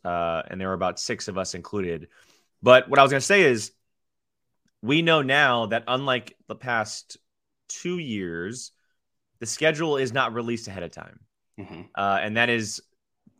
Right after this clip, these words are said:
Speaker 1: for a reason. They want situations like this where we don't know who's playing, and it's a surprise when someone walks out. It's a lot different than we've done in the past, but I know that they're going for that very heel,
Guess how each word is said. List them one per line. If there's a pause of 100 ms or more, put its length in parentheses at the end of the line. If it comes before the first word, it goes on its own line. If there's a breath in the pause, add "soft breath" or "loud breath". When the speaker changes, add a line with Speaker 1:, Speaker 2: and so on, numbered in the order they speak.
(120)
Speaker 1:
for
a
reason.
They
want
situations
like
this
where (1200)
we
don't
know
who's
playing, (500)
and
it's
a
surprise
when
someone
walks
out. (580)
It's
a
lot
different
than
we've
done
in
the
past,
but
I
know
that
they're
going
for
that
very
heel,